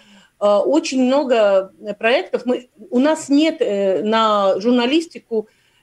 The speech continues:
э, независимых денег, чтобы она была, ну, с, э, в плане, ну, н-, чтобы она была свободной от каких-то влияний. Это или акционеров коммерческих сми, или, э, например, ну, мы делаем какие-то информационные, ну, поводы,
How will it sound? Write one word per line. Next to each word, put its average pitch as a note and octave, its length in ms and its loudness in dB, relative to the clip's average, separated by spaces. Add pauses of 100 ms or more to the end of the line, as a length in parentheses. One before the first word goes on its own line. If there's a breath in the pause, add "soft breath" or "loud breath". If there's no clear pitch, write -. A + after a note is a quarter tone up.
(120)
э, A3 140 0
независимых B3 760 0
денег, E4 420 0
чтобы G3+ 720 -2 (180)
она A3+ 240 -2
была, A#3+ 400 -2 (180)
ну, A#3 180 -2
с, - 140 -14 (140)
э, G3+ 140 -4
в G3 140 -20
плане, A3 480 -2
ну, G3+ 220 -4
н-, A3+ 340 -6 (540 soft breath)
чтобы C4 240 -2
она C#4+ 160 2
была B3 260 0
свободной C4 580 0
от D#4 80 -6
каких-то D4 420 -4
влияний. C4+ 720 0
Это A#3 220 -2
или D#4 260 0
акционеров A3 720 -2
коммерческих G#3 760 -6
сми, F3+ 280 -4
или, D4+ 580 0 (480 loud breath)
э, G#3 80 -2
например, B3+ 500 0
ну, C4 140 -4
мы B3+ 140 -2
делаем B3+ 360 0
какие-то A#3+ 380 -4
информационные, G#3 920 0
ну, A3 320 0
поводы, G#3 600 0